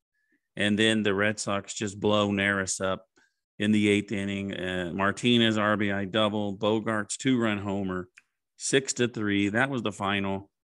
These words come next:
So Odorizzi did go five innings, three hits and two runs, which is pretty good.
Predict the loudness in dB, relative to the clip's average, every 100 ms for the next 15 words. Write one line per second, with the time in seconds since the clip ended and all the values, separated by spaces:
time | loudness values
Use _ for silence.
0 | _ _ _ -2 4 6 6 6 6 4
1 | 2 0 0 -2 -2 -4 -4 -2 -2 -2
2 | -4 -8 -10 -4 -2 -2 -2 -4 -8 -4
3 | -2 0 2 0 0 -4 -8 -10 -12 -14
4 | _ _ _ _ -4 -4 0 2 4 4
5 | 4 2 -2